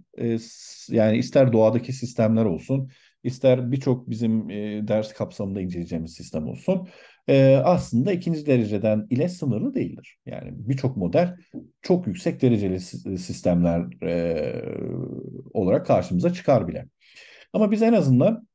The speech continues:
üçe çıkarken ne olduğuna bakalım. Çünkü bu ikinci dereceden bir transfer fonksiyon.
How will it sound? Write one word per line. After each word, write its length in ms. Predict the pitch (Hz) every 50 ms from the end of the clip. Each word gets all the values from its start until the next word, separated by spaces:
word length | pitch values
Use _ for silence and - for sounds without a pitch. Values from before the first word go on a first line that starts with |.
| _ -
üçe 300 | 156 143 139 - 208 190
çıkarken 640 | 190 - - 180 160 139 135 - 135 117 110 110 117
ne 40 |
olduğuna 500 | 123 120 113 110 104 104 101 98 98 87
bakalım. 420 | 90 87 90 - 82 73 - - - _ _ _ _ _ _ _
Çünkü 300 | - 151 135 185 165 135
bu 220 | 180 208 233 -
ikinci 340 | - - - 185 180 180 175
dereceden 580 | 180 156 135 113 107 110 98 101 95 95 90 87
bir 180 | 90 87 -
transfer 440 | - 95 87 85 87 - 87 80 80
fonksiyon. 480 | - 87 - - - - - - -